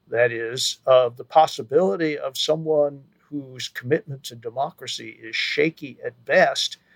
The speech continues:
accumulating all executive powers in his own hands,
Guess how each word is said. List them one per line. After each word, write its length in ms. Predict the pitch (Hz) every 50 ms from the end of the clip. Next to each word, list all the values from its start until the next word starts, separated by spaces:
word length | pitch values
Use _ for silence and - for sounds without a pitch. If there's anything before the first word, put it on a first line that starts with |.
| _ _ _ _
accumulating 920 | - 139 - - - 202 202 196 190 196 180 175 170 170 170 160 156 156 - _ _
all 420 | 180 185 185 185 190 196 175 - _
executive 680 | 165 139 - - 160 151 147 - 156 143 135 131 127 _
powers 640 | - - 135 135 135 131 131 127 127 131 127 - -
in 200 | - 139 131 123 120 _
his 220 | 139 131 127 - - 135
own 260 | 131 131 123 123 117 - - -
hands, 640 | - 190 208 165 117 107 107 110 117 120 - - -